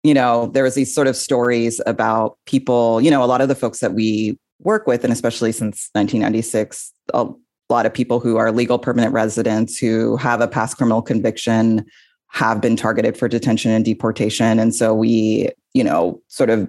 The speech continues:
lay out those cases, sometimes really, um, serious cases, um, and say, "Okay, you know, they might have committed this crime or this thing happened, but they, they, they don't deserve to be deported, and this is why. And,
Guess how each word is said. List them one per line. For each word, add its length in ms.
lay 160
out 160
those 160
cases, 320
sometimes 460
really, 460
um, 320
serious 540
cases, 720
um, 560
and 400
say, 260
"Okay, 500
you 80
know, 140
they 120
might 200
have 180
committed 300
this 120
crime 320
or 60
this 200
thing 180
happened, 500
but 260
they, 380
they, 180
they 240
don't 260
deserve 300
to 100
be 160
deported, 480
and 140
this 140
is 180
why. 380
And, 380